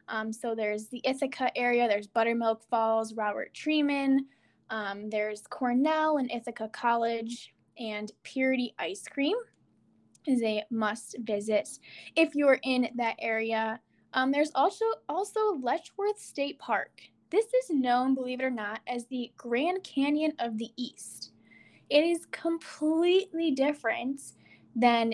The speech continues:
the Grand Canyon out west. It has tons of trees, waterfalls.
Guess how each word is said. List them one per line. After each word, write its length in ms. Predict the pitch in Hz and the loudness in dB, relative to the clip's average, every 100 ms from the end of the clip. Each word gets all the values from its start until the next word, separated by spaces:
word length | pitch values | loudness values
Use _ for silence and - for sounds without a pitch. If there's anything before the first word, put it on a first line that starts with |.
| - | -2
the 320 | 240 226 220 - | -2 0 0 -2
Grand 340 | 226 214 214 | -6 -4 -4
Canyon 400 | - 226 220 208 | -2 -2 0 0
out 240 | - 190 208 | 0 2 6
west. 480 | 214 320 - - - | 6 4 0 -16 -10
It 100 | 226 | -8
has 520 | 220 220 202 208 - _ _ - | -4 -4 -4 -6 -18 _ _ -20
tons 880 | - - - 320 302 247 220 220 - | -18 -12 -2 0 2 0 -2 -6 -4
of 240 | 226 214 - | -4 -4 -8
trees, 680 | - 233 226 226 226 - - - - - - | -10 -6 -6 -6 -8 -10 -18 -20 -20 -20 -4
waterfalls. 1200 | 220 247 240 240 233 - 226 214 214 220 220 - | 6 8 10 8 4 2 2 4 2 -2 -6 -16